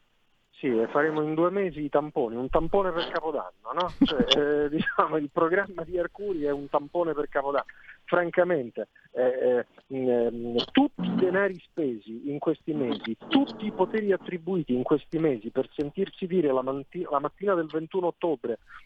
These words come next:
Speaker 1: che tra due mesi ci saranno più tamponi è veramente una presa in giro che gli italiani non meritano.
Speaker 2: Sui medici di base taccio perché altrimenti verrebbero fuori le parolacce. Comunque,
Speaker 1: Eh,
Speaker 2: grazie.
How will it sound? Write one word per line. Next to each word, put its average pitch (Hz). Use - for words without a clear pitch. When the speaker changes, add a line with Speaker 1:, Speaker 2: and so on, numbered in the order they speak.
Speaker 1:
che -
tra 151
due 143
mesi 160
ci 127
saranno 147
più -
tamponi 147
è 123
veramente 131
una 123
presa 131
in 135
giro 135
che 123
gli 117
italiani 123
non 117
meritano. 110
Speaker 2:
Sui 113
medici 139
di 131
base 139
taccio 117
perché 98
altrimenti 92
verrebbero 87
fuori 92
le 85
parolacce. 82
Comunque, 110
Speaker 1:
Eh, 110
Speaker 2:
grazie. 123